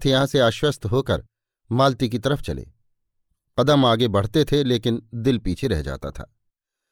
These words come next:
काश वो उनकी इतनी विनती स्वीकार कर ले कि कल दो घंटे के लिए उनके वीरान घर को रोशन करे, लेकिन यकीनन वो उन्हें खाली हाथ देखकर मुंह फेर लेगी,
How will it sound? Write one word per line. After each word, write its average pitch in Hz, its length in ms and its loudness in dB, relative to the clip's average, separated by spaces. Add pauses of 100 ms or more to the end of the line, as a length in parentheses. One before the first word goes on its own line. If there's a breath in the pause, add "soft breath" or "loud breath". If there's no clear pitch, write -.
(320)
काश 151 320 2
वो 147 140 2
उनकी 127 560 0 (520)
इतनी 143 280 2
विनती 120 300 0
स्वीकार 135 420 0
कर 123 180 0
ले 131 240 2
कि 123 200 -2
कल 117 260 0
दो 110 180 0
घंटे 104 340 -2
के 113 120 -4
लिए 107 240 -2 (360)
उनके 139 260 0
वीरान 117 400 2
घर 90 140 -2
को 101 120 -4
रोशन 113 340 -4
करे, - 300 -12 (1000)
लेकिन 123 380 2
यकीनन 117 520 2 (420)
वो 131 120 2
उन्हें 139 220 2
खाली 127 300 2
हाथ 117 180 2
देखकर 107 520 -2 (300)
मुंह 147 140 2
फेर 90 220 0
लेगी, 71 320 -10